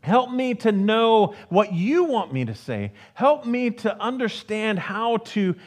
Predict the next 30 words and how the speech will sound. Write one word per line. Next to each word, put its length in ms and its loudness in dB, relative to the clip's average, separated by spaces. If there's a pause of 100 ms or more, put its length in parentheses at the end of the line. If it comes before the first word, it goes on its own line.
share 640 0
God's 420 -2
grace 560 -4
with 180 -4
others. 520 0
Help 340 -4
me 640 -2 (440)
to 120 2
be 260 2
the 80 0
person 400 -6
that 120 -4
you 140 -2
want 220 -4
me 80 -4
to 100 -2
be. 300 -10 (340)
H-, 200 0
help 180 2
me 140 2
to 80 0
do 180 2
that 220 2
through 140 -2
Scripture. 460 0
Help 160 2
me 120 0
to 80 -2
do 160 0
that 260 0